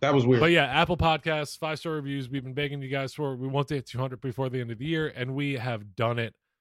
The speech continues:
Speaker 2: Uh, thanks to reviews like this, and I'm gonna warn you guys, uh, there's a lot. So we're gonna do light getting through here. Um, usually, you know, we stop and comment, riff on each of review, but, uh,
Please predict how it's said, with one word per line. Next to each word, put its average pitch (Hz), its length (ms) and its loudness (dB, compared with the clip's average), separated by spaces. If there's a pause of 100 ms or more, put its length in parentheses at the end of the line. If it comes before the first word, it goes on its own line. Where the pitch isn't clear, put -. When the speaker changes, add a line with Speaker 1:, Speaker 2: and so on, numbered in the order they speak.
(260)
Speaker 2:
Uh, 98 180 -4
thanks 156 360 -8
to 139 140 -4
reviews 110 440 -4
like 104 180 -6
this, 185 300 0
and 110 240 -8
I'm 117 120 -8
gonna 127 140 -4
warn 143 220 -2
you 113 60 -6
guys, 101 440 -4 (680)
uh, 98 400 -6 (160)
there's 202 180 -6
a 202 40 -2
lot. 139 300 4 (200)
So 143 160 -8
we're 170 140 -6
gonna 180 180 -4
do 165 160 -2
light 147 180 2 (180)
getting 117 240 -10
through 107 200 -6
here. 76 280 -10 (320)
Um, 95 440 -8 (280)
usually, 151 400 -2
you 139 60 -2
know, 131 160 -4
we 117 80 -4
stop 143 340 -4
and 127 100 -12
comment, 127 540 -4 (480)
riff 139 260 0
on 135 160 -2
each 135 200 -4
of 117 100 -6
review, 151 420 0
but, 113 200 0
uh, 101 300 -4